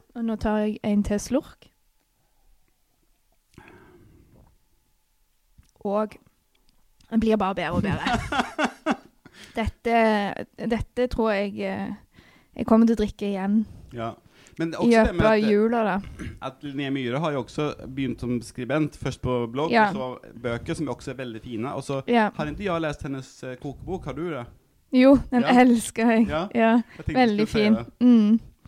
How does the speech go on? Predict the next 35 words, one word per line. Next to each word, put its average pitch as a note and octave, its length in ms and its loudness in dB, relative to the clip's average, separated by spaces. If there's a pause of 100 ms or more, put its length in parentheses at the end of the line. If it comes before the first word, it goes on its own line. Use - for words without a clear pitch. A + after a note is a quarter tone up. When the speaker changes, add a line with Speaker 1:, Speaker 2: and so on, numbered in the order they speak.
(600)
Speaker 1:
Den A#3+ 180 6
er A#3+ 180 6
jo A3+ 60 4
kanskje G3+ 360 -2
en, F#3+ 300 -2
eh, G3 460 -4 (960)
siden G3+ 340 -2
det, F#3+ 400 -6 (1300)
kanskje A3 240 -2
vi G#3+ 80 0
skal G#3+ 140 -6
komme G3 240 -4
med G3+ 160 -4
et G#3 60 -2
julegavetips. G3+ 960 -6 (100)
Speaker 2:
Ja, G#3+ 160 -10
ok. E3+ 240 -10
Speaker 1:
Så C4 160 -2
ville C4+ 220 0
jo G3+ 80 0
jeg G3 200 -2
gitt - 320 -12
en, F#3+ 200 -8
en A#3+ 120 2
kokebok A3+ 600 -2
er G#3 120 0
jo G#3+ 60 -2
veldig G3 220 -4
fint G3+ 300 -6
å G#3+ 80 -6
gi G3 200 -6
bort G3 260 -6
i A3 60 -4
Speaker 2:
Mm. G3+ 180 -4
Speaker 1:
julegave. G3+ 480 -2